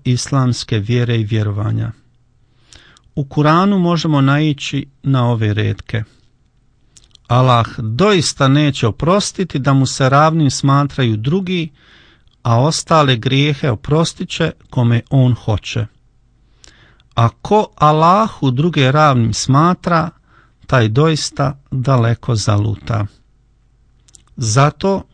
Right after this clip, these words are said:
kao najteži grijeh, Kuran zabranjuje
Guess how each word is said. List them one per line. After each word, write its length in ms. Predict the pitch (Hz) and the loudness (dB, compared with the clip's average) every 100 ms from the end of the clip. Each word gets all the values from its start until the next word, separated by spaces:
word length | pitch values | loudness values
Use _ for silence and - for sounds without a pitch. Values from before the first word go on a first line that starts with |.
| _ - | _ -2
kao 240 | 160 170 | 0 2
najteži 760 | 185 214 196 139 143 123 117 107 | 4 4 2 0 0 0 -2 -4
grijeh, 440 | 131 170 180 156 - _ _ _ _ _ _ _ _ _ _ _ _ _ _ _ | -4 -2 -2 -4 -10 _ _ _ _ _ _ _ _ _ _ _ _ _ _ _
Kuran 480 | - 160 160 147 123 | -6 -2 2 2 2
zabranjuje 840 | - 113 - 120 120 139 143 120 | -2 -6 -2 -2 2 2 4 2